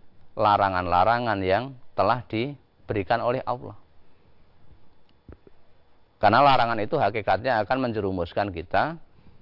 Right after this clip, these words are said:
ke dalam ke jurang kebinasaan kalau kita terjang. Ya.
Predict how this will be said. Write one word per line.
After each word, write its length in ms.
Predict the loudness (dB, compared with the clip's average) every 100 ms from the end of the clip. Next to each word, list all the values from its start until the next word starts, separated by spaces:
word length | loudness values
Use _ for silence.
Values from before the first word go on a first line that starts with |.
| -18
ke 80 | -14 0
dalam 400 | 2 4 2 0
ke 80 | -6 -4
jurang 320 | -2 0 -2
kebinasaan 640 | -6 -4 -4 -2 -2 0
kalau 160 | 0 -2
kita 240 | -2 -2
terjang. 480 | -2 -4 -8 -10 -10 -12 -16 -18 -20 -20 -20 _ -20 -20 -20 -20 -20 _ -20 -20 -20 -20 -18
Ya. 160 | -16